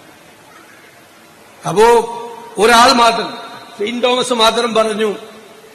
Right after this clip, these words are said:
"We may go, we may die with him." നമ്മൾ അദ്ദേഹത്തിന്റെ കൂടെ മരിപ്പാനായി അദ്ദേഹത്തിന്റെ കൂടെ പോവാന്നാ പറഞ്ഞത്. അതാണ് യാത്ര, വിശ്വാസത്തിന്റെ തീക്ഷ്ണതയാണ്. നമ്മളവിടെ പോയാൽ മരിക്കാം, മരിപ്പാനായി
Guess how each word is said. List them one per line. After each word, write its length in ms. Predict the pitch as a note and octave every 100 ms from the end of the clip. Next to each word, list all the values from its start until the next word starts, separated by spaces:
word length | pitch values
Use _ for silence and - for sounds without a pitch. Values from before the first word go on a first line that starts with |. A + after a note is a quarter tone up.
| - - - - - D3
"We 100 | G3+
may 200 | G#3 G#3+
go, 320 | E3 A3 G#3+ A3 - C#3+ F3+
we 160 | G#3
may 160 | G3+ G3
die 320 | E3 G3 G#3+
with 280 | G#3 - G#3
him." 80 | D3+ C#3 - - - - -
നമ്മൾ 320 | D3+ F#3+ A3
അദ്ദേഹത്തിന്റെ 500 | A3 B3 C4+ C#4 C#4
കൂടെ 240 | C4+ C4+ B3
മരിപ്പാനായി 800 | A3+ C4+ C#4+ D#4 D#4 D4 C#4 - - -
അദ്ദേഹത്തിന്റെ 440 | G#3+ B3+ B3+ B3+
കൂടെ 240 | B3+ B3 B3+
പോവാന്നാ 440 | A#3+ A3+ A3 G#3+
പറഞ്ഞത്. 300 | G3 D3 C#3 - - - - - - - - -
അതാണ് 480 | - A3 C#4 B3 F3
യാത്ര, 520 | G#3+ A#3+ C#4+ A#3 - -
വിശ്വാസത്തിന്റെ 920 | F#3 F#3+ D4 D4 D4+ D4 C#4+ C#4 C#4 C#4 - C#4 -
തീക്ഷ്ണതയാണ്. 760 | C#4+ D4+ - D#4 C#4+ C4 F3+ - - - - - - - - - - - - -
നമ്മളവിടെ 380 | D3+ G3 B3 C#4+
പോയാൽ 280 | B3+ C#4 D4+
മരിക്കാം, 480 | C4 C4+ A#3+ A#3+ G3+
മരിപ്പാനായി 840 | A3 C#4+ - E4+ D#4+ D4+ C#4+